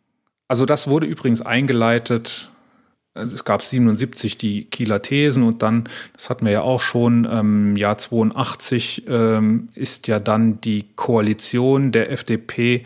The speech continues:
mit der S P D geschieden worden, so hat man's damals genannt.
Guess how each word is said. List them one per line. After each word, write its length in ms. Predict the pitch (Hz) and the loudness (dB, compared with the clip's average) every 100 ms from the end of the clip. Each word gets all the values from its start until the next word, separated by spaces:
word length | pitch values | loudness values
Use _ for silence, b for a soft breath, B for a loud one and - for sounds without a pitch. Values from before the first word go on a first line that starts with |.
| B B B B | B B B B
mit 280 | 113 110 - | -2 -2 0
der 240 | 107 - | -2 0
S 160 | 139 - | -2 -2
P 240 | - 131 | 0 0
D 400 | 107 123 120 120 - - _ | 2 2 2 0 -4 -16 _
geschieden 760 | - 113 - - 190 196 175 135 | 0 2 2 2 2 4 2 2
worden, 400 | 127 135 135 135 | 2 4 4 2
so 140 | 120 | 0
hat 100 | 120 | 0
man's 280 | 117 110 - | 0 0 0
damals 440 | 107 104 101 101 - | -2 0 0 -2 -4
genannt. 500 | 104 98 98 101 | -2 0 -2 -4